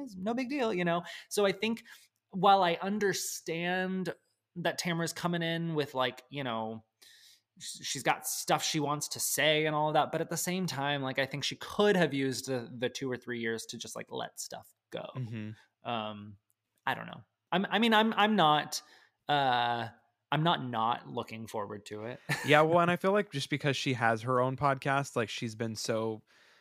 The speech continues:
Speaker 2: I mean, I guess Heather does too, but Heather doesn't really talk about Housewives on her podcast too much.
Speaker 1: She, yeah, she, Heather never talks about the Housewives on her podcast. In fact, last season was the only time she's ever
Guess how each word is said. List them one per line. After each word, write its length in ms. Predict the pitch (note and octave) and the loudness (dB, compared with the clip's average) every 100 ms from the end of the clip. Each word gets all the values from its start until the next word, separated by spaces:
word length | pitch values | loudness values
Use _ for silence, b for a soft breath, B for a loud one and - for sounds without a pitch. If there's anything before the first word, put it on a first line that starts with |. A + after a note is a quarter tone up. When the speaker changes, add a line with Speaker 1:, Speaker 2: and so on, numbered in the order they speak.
| b - | b -4
Speaker 2:
I 60 | B2+ | 0
mean, 140 | C#3 | 0
I 100 | A2+ | 2
guess 180 | A#2 A#2+ | 2 2
Heather 220 | A#2 G2 | -2 -2
does 180 | F#2+ F#2 | -4 -6
too, 220 | - G#2 | -4 -4
but 120 | G2 G2 | -2 -4
Heather 200 | A#2 A2+ | -4 -4
doesn't 200 | G#2 F#2+ | -6 -6
really 140 | G2 | -8
talk 220 | F#2+ G2 | -6 -8
about 200 | G2 F2 | -6 -8
Housewives 460 | F#2+ F#2+ - F2+ F2+ | -6 -8 -6 -6 -6
on 100 | F2+ | -8
her 100 | F#2+ | -8
podcast 460 | - G2 - F#2 - | -8 -8 -6 -10 -8
too 160 | B2+ | -8
much. 400 | A#2 F2+ - - _ B B - | -6 -8 -10 -16 _ B B -4
Speaker 1:
She, 160 | D#3 | 2
yeah, 280 | F3 E3+ D3+ | 4 6 4
she, 140 | C3 D#3+ | 2 -2
Heather 380 | D#3 D#3+ G3 | 2 4 4
never 380 | F3 D3 C3+ C#3 | 4 4 4 4
talks 260 | B2+ A#2 - | 0 -4 -2
about 140 | A#2+ | -6
the 60 | - | -4
Housewives 380 | A#2 - A2+ A#2 | -4 -4 -6 -6
on 60 | |
her 60 | A2+ | -6
podcast. 440 | A2+ A2 A2+ A2 | -4 -4 -6 -6
In 80 | B2+ | -2
fact, 180 | C3 B2+ | -2 0
last 340 | C3+ D3+ E3+ | 6 6 6
season 300 | - D#3+ C#3+ | 0 -2 -2
was 140 | C3+ A#2+ | -4 -4
the 120 | C3 | -4
only 340 | C3 C3 C#3 | -2 -2 -4
time 220 | C3 B2 A#2 | -6 -6 -6
she's 220 | B2+ A2+ | -8 -6
ever 460 | A#2+ A#2+ A2+ A2 | -4 0 0 -2